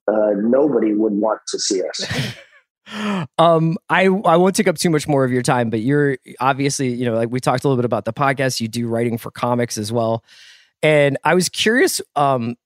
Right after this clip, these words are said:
Speaker 2: as somebody who's, like, obvi-, like, a really, like, voracious consumer of stuff, I was curious how much non-musical influence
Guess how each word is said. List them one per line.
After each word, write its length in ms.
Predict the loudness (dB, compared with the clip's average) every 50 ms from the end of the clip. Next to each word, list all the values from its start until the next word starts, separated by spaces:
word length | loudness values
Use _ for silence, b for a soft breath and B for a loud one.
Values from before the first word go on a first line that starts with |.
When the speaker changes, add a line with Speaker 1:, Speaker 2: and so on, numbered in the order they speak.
| _ _ _ _ _ _ -6
Speaker 2:
as 100 | -4 -2
somebody 220 | -2 -2 -2 -2
who's, 200 | -2 -2 -4 -6 -4 -4
like, 160 | -4 -4 -2
obvi-, 320 | -2 -2 -2 -2 -4 -8 -10 -8
like, 200 | -6 -4 -4 -2
a 60 | -4
really, 340 | -4 -2 -2 0 0 0 -2
like, 240 | -2 -4 -6 -8 -10 _
voracious 760 | -6 -6 -4 -4 -4 -2 -2 -2 -2 -2 -2 -4 -4 -6 -8 -10 _
consumer 520 | -4 -2 -2 -2 -2 -2 -2 0 0 0
of 100 | 0 -2
stuff, 320 | -2 -4 -2 -2 -2 -4 -4
I 100 | -4 -4
was 100 | -4 -4
curious 400 | -6 -4 0 2 2 2 2 0 -4
how 260 | -6 -2 0 0 2
much 340 | 2 2 0 2 0 -4 b b b b b
non-musical 840 | -4 -2 0 2 2 2 2 0 0 0 -2 -2 -2 -2 -4 -4 -4 -4
influence 680 | -4 -4 -4 -4 -2 -2 -2 -2 -2 -4 -4 -6 -8